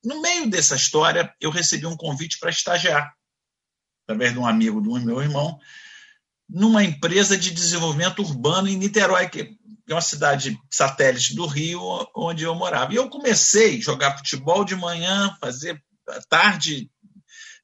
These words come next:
é, estágio e ir pra faculdade à noite. Meu irmão, era uma loucura, dormia no ônibus, aquela história. Um dia eu falei, "Eu tenho que saber pra onde eu vou."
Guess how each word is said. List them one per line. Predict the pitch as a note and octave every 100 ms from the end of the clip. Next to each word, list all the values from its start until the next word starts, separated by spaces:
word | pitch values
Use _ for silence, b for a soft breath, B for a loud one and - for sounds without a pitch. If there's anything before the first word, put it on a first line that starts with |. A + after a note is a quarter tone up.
| -
é, | B2+ B2 -
estágio | - - F3 F3 G3 F#3
e |
ir | E3+
pra | E3+
faculdade | F#3 F3 D#3+ E3 E3
à |
noite. | F3 F3
Meu | F#3+
irmão, | G3+ D#3+
era | F#3+
uma | F#3+
loucura, | F#3+ - F3+ F3+
dormia | F#3 F3 F#3+ G3+
no | F#3
ônibus, | C#3 D#3+ F3 E3+ F3
aquela | - F#3
história. | - F3+ G#3+
Um |
dia | G#3+ A3
eu |
falei, | G#3+ D#3+
"Eu | D#3
tenho | G#3+
que | -
saber | F#3 G3+
pra | G3+
onde | G3+
eu | A#3
vou." | E3+ A2